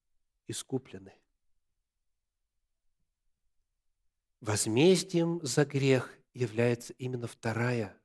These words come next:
смерть. Более того,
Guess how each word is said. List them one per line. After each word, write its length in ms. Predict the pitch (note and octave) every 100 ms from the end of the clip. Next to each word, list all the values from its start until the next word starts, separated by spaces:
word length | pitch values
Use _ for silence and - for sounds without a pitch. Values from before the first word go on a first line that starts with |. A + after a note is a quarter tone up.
| _
смерть. 720 | - - G2+ - - - - _ _ _ _ _ _ _ _ _ _ _ _ _ _ _ _ _ _ _ _ _ _ _ _ _ _ _ -
Более 320 | B2 F3 G#3+
того, 280 | F#3 C#3+